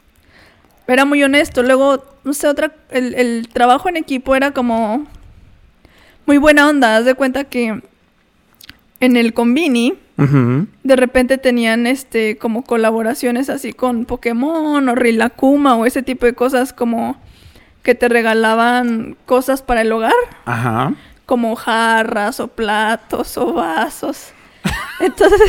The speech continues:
Speaker 1: entonces se cuenta que tenías que llenar como ciertos productos del convini traían un sellito
Speaker 2: Ajá.
Speaker 1: para esa promoción. Entonces te dan una hoja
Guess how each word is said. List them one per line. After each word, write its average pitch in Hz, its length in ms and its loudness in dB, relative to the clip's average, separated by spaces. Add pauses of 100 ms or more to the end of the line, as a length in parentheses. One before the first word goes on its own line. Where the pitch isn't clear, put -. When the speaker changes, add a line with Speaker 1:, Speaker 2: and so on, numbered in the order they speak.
(1500)
Speaker 1:
entonces 285 380 0
se 285 80 -4
cuenta 285 300 0
que 262 120 0
tenías 247 360 -2
que 269 140 -2
llenar 254 400 2
como 254 420 -4 (140)
ciertos 285 400 0
productos 254 540 0
del 262 160 2
convini 247 400 -2
traían 214 420 -2
un 226 120 -4
sellito 262 520 0 (400)
Speaker 2:
Ajá. 117 400 -2
Speaker 1:
para 233 160 0
esa 254 180 -2
promoción. 254 480 -4
Entonces 247 260 -8
te 262 80 -4
dan 262 160 0
una 302 300 -2
hoja 294 400 -4